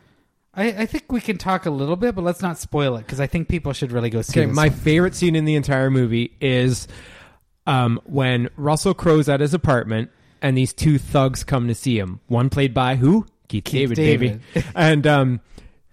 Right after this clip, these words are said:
Speaker 2: they come to harass him, basically say, "Leave, you know, our boss alone," or whatever. And the one guy gets, like, a exploding bag of money on his face, so he's got the ink and
Speaker 1: Yeah,
Speaker 2: everything.
Speaker 1: yeah.
Speaker 2: My favorite scene is when they start shooting at him,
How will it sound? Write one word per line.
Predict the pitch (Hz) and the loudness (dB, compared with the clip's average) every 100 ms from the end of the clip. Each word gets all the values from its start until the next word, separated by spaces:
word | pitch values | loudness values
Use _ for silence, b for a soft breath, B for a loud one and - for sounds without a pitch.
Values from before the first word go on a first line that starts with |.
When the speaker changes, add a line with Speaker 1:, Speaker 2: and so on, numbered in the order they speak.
| - _ - | -20 _ -2
Speaker 2:
they | 170 190 | 4 4
come | 175 170 170 156 | 4 2 2 2
to | 160 | 4
harass | 127 135 123 127 139 | 6 6 2 0 -2
him, | 113 | 0
basically | 117 113 - 123 | 0 -2 -2 -2
say, | - 120 | 0 -2
"Leave, | 110 123 127 113 - - _ _ - | 2 4 4 2 -2 -20 _ _ -4
you | 117 | 0
know, | 110 101 95 - | 2 0 -2 -4
our | 110 | -4
boss | 95 104 101 | -2 -2 -2
alone," | 120 104 104 98 | -4 -2 -2 -2
or | 95 | -2
whatever. | 92 90 87 90 - B B - | -2 -4 -4 -4 -6 B B -4
And | 120 110 | -2 0
the | 123 | 2
one | 139 135 | 2 2
guy | 135 | 0
gets, | 123 117 - 127 | 0 -4 -4 -2
like, | 113 110 | -2 0
a | 107 120 - | -2 -4 -6
exploding | 135 - - 135 120 120 | -8 -8 -2 0 2 0
bag | 117 117 | 0 0
of | 120 | 0
money | 117 113 117 | 0 2 2
on | 113 | 0
his | 113 | -2
face, | - 113 | -2 -4
so | - | -2
he's | 123 | -4
got | 123 117 | -2 -4
the | 123 | -6
ink | 127 131 | -4 -2
and | 139 | 0
Speaker 1:
Yeah, | 151 | 2
Speaker 2:
everything. | 170 175 - | 2 -2 -4
Speaker 1:
yeah. | 139 | 0
Speaker 2:
My | 156 | 2
favorite | 151 202 208 | 6 6 6
scene | - 208 | 4 2
is | 185 | 2
when | 175 | 2
they | 160 | 2
start | - 156 147 | 2 0 0
shooting | - 156 151 180 | 2 4 6 4
at | 180 190 | 2 2
him, | 226 285 | 2 0